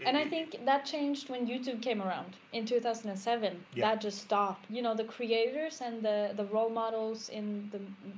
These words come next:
Speaker 1: industry that I look up to were YouTubers who made the content, shot it, edited it, and
Speaker 2: Hmm.
Speaker 1: published it by themselves. They did everything by themselves, and
Speaker 2: Yeah.
Speaker 1: that was the norm. Uh,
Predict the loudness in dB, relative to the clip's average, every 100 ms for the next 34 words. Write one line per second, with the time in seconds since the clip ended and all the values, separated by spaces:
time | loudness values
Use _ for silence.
0 | -12 -4 -4 -4 -4 -4 -2 2 2 2
1 | 0 -2 -2 -2 -2 -2 0 2 0 -4
2 | -16 -20 -10 -6 -4 -2 -2 -2 -2 -6
3 | -4 -2 0 -2 -6 -20 -20 -20 -4 0
4 | 2 2 0 0 -2 -2 -4 -2 -4 -6
5 | -16 -20 -20 -14 -6 0 2 2 2 0
6 | -4 -14 -16 -20 -8 2 4 4 0 2
7 | 2 2 -4 -6 -6 -4 0 2 0 -2
8 | -4 -2 -2 -2 -2 -2 -4 -8 -12 -14
9 | -20 -20 -4 4 6 6 6 6 6 4
10 | 2 2 2 0 -2 0 2 4 2 -2
11 | -2 2 2 0 -4 -12 -20 -20 -12 0